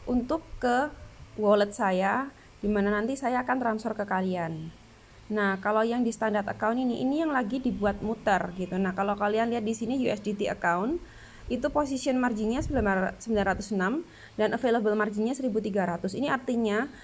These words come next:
uang yang dibuat main itu adalah sembilan ratus enam, yang seribu tiga ratus ini sedang nganggur gitu, teman-teman. Jadi kalau misalnya saya mau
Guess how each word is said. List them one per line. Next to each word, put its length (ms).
uang 320
yang 160
dibuat 400
main 480
itu 160
adalah 480
sembilan 320
ratus 160
enam, 480
yang 160
seribu 320
tiga 240
ratus 320
ini 160
sedang 320
nganggur 560
gitu, 160
teman-teman. 480
Jadi 240
kalau 160
misalnya 320
saya 240
mau 320